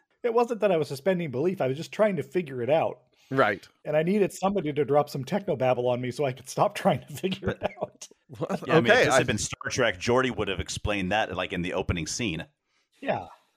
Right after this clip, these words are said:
Speaker 1: <laughs>
Speaker 2: I mean, I think that, I think that the, the Book of Boba Fett,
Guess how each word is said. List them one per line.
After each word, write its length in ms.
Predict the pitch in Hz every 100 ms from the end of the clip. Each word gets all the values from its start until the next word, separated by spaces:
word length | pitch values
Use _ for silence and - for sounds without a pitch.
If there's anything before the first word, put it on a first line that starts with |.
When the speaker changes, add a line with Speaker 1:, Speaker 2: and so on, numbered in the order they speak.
| _ _ -
Speaker 1:
<laughs> 640 | 247 - - _ _ _
Speaker 2:
I 80 | 160
mean, 140 | 185 185
I 120 | 175
think 400 | - - 262 -
that, 340 | 208 160 - - - _ _ _ _ _ 135
I 220 | 139 139
think 240 | - 214
that 80 | 214 120 120
the, 160 | 135 135 131
the 120 | 127
Book 220 | 147 147
of 180 | 127 -
Boba 220 | 127 113
Fett, 300 | - 120 98